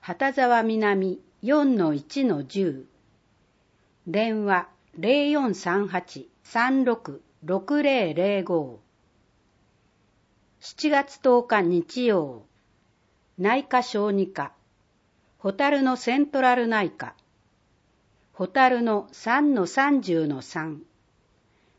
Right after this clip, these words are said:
電話、零四三八九七八八五五。外科、木更津東邦病院、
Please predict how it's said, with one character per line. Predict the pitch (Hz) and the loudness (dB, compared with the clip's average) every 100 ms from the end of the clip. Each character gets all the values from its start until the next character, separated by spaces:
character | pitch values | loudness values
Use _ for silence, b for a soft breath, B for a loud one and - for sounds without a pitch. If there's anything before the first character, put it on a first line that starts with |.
| _ | _
電 | 160 208 220 196 | -2 0 2 0
話、 | 180 156 _ _ - | 0 -4 _ _ -14
零 | 170 247 285 294 | -2 0 2 0
四 | 285 202 | 0 -2
三 | - 175 202 | -4 -2 -2
八 | 180 180 - 135 _ _ - | -4 -8 -10 -20 _ _ -10
九 | - 269 277 | -4 0 2
七 | 254 233 165 - _ _ | 0 0 -4 -8 _ _
八 | - 185 - 302 | -10 -6 -2 2
八 | 285 277 156 | 0 -2 -8
五 | 147 180 208 185 | -2 0 0 -2
五。 | 185 151 123 - _ _ _ _ _ _ _ _ _ _ _ - | -2 -4 -6 -18 _ _ _ _ _ _ _ _ _ _ _ -10
外 | 156 190 190 | -4 -4 0
科、 | 220 202 - _ _ _ _ _ _ | 0 0 -4 _ _ _ _ _ _
木 | - | -2
更 | 294 285 262 | 0 2 2
津 | 247 | -2
東 | 247 233 285 | 0 2 2
邦 | 277 269 247 | 2 0 0
病 | 240 240 190 | 2 2 2
院、 | 143 | -2